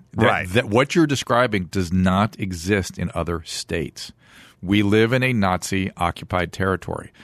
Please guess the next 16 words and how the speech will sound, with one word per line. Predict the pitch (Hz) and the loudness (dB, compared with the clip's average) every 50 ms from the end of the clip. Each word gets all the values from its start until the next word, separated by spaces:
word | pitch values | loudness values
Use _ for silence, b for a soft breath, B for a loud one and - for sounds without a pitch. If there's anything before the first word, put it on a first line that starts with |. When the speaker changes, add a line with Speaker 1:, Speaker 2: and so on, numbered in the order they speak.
| B B B | B B B
Speaker 1:
and | - 92 92 87 | -2 -2 0 0
you | 92 104 104 110 | 2 2 4 4
are | 113 | 2
the | 107 104 | 2 0
f-, | 101 - | -4 -8
we, | 101 92 - - | -8 -8 -8 -6
people | - - 117 117 - 131 117 113 117 - - | -2 -2 -2 0 2 2 2 2 2 -2 -4
who | 104 107 | 0 2
are | 107 101 | 2 4
engaging | 101 92 87 104 110 117 120 110 127 120 110 | 2 2 2 2 2 2 2 2 2 2 2
in | 110 107 101 | 2 2 2
the | 104 104 101 98 | 2 2 2 2
normal | 98 101 107 120 127 127 127 120 | 0 2 2 2 2 0 0 0
activities | 113 107 - - 117 110 113 110 92 | -2 -2 -2 -2 0 2 2 2 2
of | 104 85 87 | 0 -2 0
living | 92 98 113 127 135 190 202 226 285 262 | 2 4 4 4 4 4 2 4 2 0